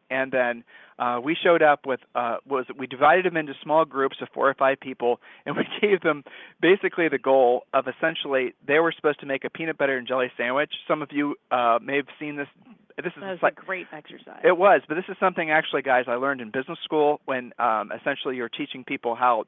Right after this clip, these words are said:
Speaker 1: to, uh, give instructions and how, generally speaking, people's instructions are too general.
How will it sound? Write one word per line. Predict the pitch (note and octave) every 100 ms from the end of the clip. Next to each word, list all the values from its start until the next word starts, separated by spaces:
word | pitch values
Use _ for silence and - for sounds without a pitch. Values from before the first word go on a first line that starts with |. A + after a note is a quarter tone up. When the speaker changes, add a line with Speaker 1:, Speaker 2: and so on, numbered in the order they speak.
| -
Speaker 1:
to, | C3 A#2 A2 _ - - -
uh, | A#2+ A2+
give | C#3+
instructions | D#3 - D3+ D#3 - F#3 F#3 -
and | C3
how, | C3+ B2+
generally | C#3 C#3 D3+ C#3+ C3+
speaking, | D3 D3 D3
people's | - D3+ C3 B2+
instructions | A#2+ - C3 - C3+
are | B2+
too | - C#3+
general. | B2 B2+ C3+ D3+ E3+